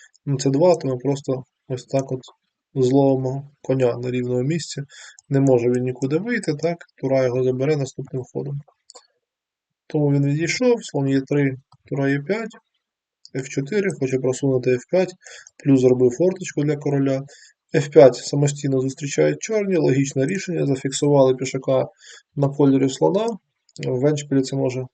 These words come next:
сказатися все ж таки. С чотири починають активізовувати свою структуру білі, тура Ф Д вісім,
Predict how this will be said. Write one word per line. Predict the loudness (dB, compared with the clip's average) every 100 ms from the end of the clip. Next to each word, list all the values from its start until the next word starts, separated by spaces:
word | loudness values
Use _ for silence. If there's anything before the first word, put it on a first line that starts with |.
| -16
сказатися | -10 0 2 2 -2 -8 -10 -12
все | -8 -6
ж | -6
таки. | -10 -10 -12 -20 -20 -20 _
С | -6 0
чотири | 0 4 4 4
починають | 0 -2 4 6 4 2 -14
активізовувати | -14 -4 2 4 4 6 4 0
свою | -2 0
структуру | 0 -2 -4 0 0
білі, | 0 0 -2 -4 -16 _ _ _ _ _ _ _ _ -20 _ -4
тура | 4 8 8
Ф | 6
Д | 2
вісім, | 0 -4 -6 -6